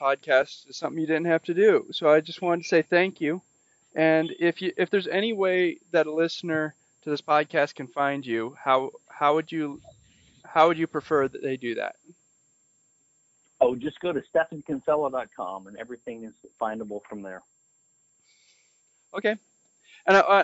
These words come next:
Speaker 1: I did want to remind you that we did a poll on who to invite on the podcast, and you were number one, and that's how we found you. So I'm really thankful to
Speaker 2: Wonderful.
Speaker 1: everybody, everybody on Reddit who suggested you, because I had a blast today, and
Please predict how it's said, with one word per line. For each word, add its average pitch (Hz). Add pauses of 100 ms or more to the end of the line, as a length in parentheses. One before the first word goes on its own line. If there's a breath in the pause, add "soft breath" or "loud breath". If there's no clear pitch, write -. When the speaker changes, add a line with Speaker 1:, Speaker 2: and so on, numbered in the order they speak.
Speaker 1:
I 160
did 180
want 180
to -
remind 170
you 160
that 151
we 165
did 180
a 143
poll 175
on 143
who 156
to 151 (180)
invite 165
on 151
the 143
podcast, 156
and 139
you 160
were 165
number 151
one, 139 (520)
and 143
that's 139
how 156
we 143
found 160
you. 113 (500)
So 143
I'm 151
really 151
thankful 156
to -
Speaker 2:
Wonderful. 143
Speaker 1:
everybody, 151 (140)
everybody 156
on 147
Reddit 143 (520)
who 151
suggested 160
you, 208
because 175
I 156
had 165
a -
blast 139
today, 123
and 131